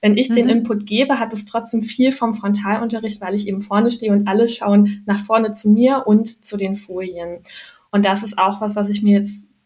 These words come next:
Speaker 1: zu Herzen genommen habe, was ich versuche regelmäßig umzusetzen, dass ich mich einfach auch mal in verschiedenen Positionen im Raum befinde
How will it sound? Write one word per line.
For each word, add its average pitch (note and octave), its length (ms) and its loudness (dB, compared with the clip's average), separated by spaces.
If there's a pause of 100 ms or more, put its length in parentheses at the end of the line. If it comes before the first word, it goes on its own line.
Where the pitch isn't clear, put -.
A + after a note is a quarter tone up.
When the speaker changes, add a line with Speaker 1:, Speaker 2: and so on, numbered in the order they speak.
(600)
Speaker 1:
zu G#3+ 120 -4
Herzen B3 420 2
genommen B3 420 4
habe, A#3+ 220 0
was G#3+ 140 -4
ich G#3 120 -6
versuche A3 420 -2
regelmäßig G#3+ 580 0
umzusetzen, G#3+ 760 2 (260)
dass G3+ 160 0
ich G#3+ 100 -4
mich G#3+ 140 -4
einfach G3+ 240 -2
auch G3+ 160 -4
mal G3+ 140 2
in G3+ 80 0
verschiedenen G#3 460 2
Positionen G#3 600 0
im G3+ 120 0
Raum G3 360 -2
befinde G#3 600 6